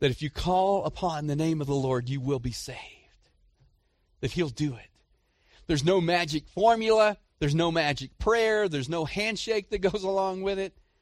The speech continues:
It's simply that you trust in Christ. So when I pray, I would invite you, if you've never done that, I would invite you to do that this morning.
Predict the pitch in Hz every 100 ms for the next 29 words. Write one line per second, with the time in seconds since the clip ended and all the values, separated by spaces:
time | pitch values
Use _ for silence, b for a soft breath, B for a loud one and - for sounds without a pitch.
0 | _ _ _ _ _ _ _ _ _ _
1 | _ _ - - - 220 214 208 170 175
2 | 160 170 - - 190 202 214 - - 165
3 | 147 - 180 156 123 - - - - -
4 | _ _ _ _ _ _ _ _ _ _
5 | 185 175 214 226 226 214 - 202 277 247
6 | 190 196 185 156 175 156 175 240 240 170
7 | 175 156 160 220 226 160 131 196 208 202
8 | 175 139 175 156 156 139 151 - 131 120